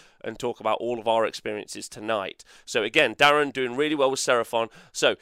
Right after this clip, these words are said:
some key takeaways from the two winning lists. What things can we see from those two, like, three oh lists? And it's only a one day, a three oh, and it was a fun event where we were all learning. But, um, I think both Benjamin and Darren will probably play that at events, maybe. I'm not sure.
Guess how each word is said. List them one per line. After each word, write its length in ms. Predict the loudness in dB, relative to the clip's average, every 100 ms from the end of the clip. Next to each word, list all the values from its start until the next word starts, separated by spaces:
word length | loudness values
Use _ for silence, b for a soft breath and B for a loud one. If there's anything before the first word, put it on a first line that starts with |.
| b
some 160 | -12 -10
key 220 | -4 -4
takeaways 680 | -2 -2 -2 -2 -2 -6 -14 b
from 180 | -14 -14
the 80 | -10
two 300 | -6 -4 -4
winning 300 | -2 -2 -2
lists. 280 | -4 -4 -4
What 220 | -4 -4
things 320 | -6 -6 -8
can 100 | -8
we 80 | -8
see 180 | -8 -10
from 140 | -8
those 140 | -8 -8
two, 260 | -8 -10 -8
like, 140 | -10
three 320 | -10 -8 -4 -2
oh 80 |
lists? 300 | -4 -8 -12
And 80 | -12
it's 100 | -10
only 160 | -4 -2
a 80 | 0
one 260 | 0 0
day, 200 | 0 -2
a 40 | -2
three 320 | -6 -4 -2
oh, 60 |
and 100 | -4 B -12
it 60 | -10
was 100 | -10
a 60 |
fun 260 | 0 4 4
event 300 | 2 -2 -2
where 120 | -2
we 60 | -2
were 80 |
all 180 | -4 -2
learning. 420 | 0 0 0 -8 B B -4
But, 280 | 0 0 2
um, 400 | 2 0 -2 -6
I 80 | -4
think 220 | -4 -6
both 120 | -6
Benjamin 280 | -4 -6 -6
and 60 | -4
Darren 220 | -4 -4
will 60 | -12
probably 340 | -14 -14 -10
play 160 | -8 -6
that 200 | -8 -6
at 180 | -4 -4
events, 480 | -4 -8 -10 -12 -10
maybe. 320 | -8 -6 -8
I'm 180 | -8 -8
not 200 | -10 -10
sure. 220 | -8